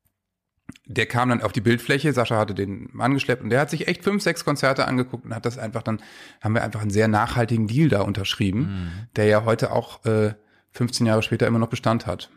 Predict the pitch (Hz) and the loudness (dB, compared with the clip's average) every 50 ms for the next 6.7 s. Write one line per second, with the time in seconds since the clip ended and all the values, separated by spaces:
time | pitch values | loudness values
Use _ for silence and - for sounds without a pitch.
0 | _ _ - 95 101 120 113 80 78 - - 107 101 - _ _ _ - 101 104 | _ _ -8 -6 -6 -6 -6 -8 -10 -12 -12 -12 -12 -16 _ _ _ -14 -12 -12
1 | 98 101 - _ 139 - 98 - - - - - - - - - - 107 107 113 | -12 -14 -14 _ -10 -10 -10 -10 -14 -20 -20 -20 -20 -20 -12 -4 -2 2 4 4
2 | 113 117 113 - 107 107 - - - 117 123 - - - 131 120 120 120 - - | 4 4 4 2 2 0 0 0 0 0 0 0 0 0 2 2 2 2 0 -4
3 | - 110 - - 120 113 110 113 - - 123 - - - - - 113 - - 113 | -8 -4 0 2 2 2 2 0 0 0 -2 -2 -2 -6 -2 -2 -2 0 0 -2
4 | 117 - - 131 123 - - 110 104 98 - - - - 131 135 131 123 131 139 | -2 0 -4 -6 -6 -2 0 0 0 0 -2 -4 -2 2 2 2 2 2 -2 -4
5 | - - 120 123 135 160 190 190 165 131 123 120 - - 113 110 107 107 - 120 | -4 0 2 2 2 2 0 0 0 -2 -2 -2 0 0 0 0 0 0 -2 -2
6 | 120 - - 113 107 110 110 110 107 107 107 - - | -2 -2 -2 0 2 2 2 2 2 0 0 -2 -4